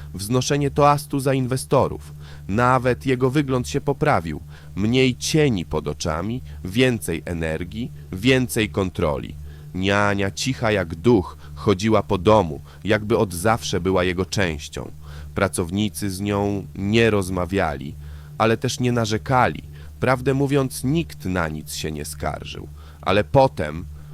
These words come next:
coś zaczęło się zmieniać. To były szczegóły,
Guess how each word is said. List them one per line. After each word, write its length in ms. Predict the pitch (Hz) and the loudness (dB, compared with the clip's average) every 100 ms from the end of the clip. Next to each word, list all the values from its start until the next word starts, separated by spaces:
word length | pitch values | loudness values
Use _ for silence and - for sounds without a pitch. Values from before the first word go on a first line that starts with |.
| - - - | -18 -18 -2
coś 260 | 151 147 | 0 0
zaczęło 480 | 123 131 - 127 123 | -2 -4 0 2 2
się 180 | 120 101 | 0 -4
zmieniać. 680 | 85 92 95 76 - - - - - - | -2 0 0 -4 -10 -14 -16 -16 -16 -2
To 120 | 123 | 2
były 220 | 147 151 | 4 4
szczegóły, 640 | 147 - 127 110 139 98 | 2 -2 -2 2 4 2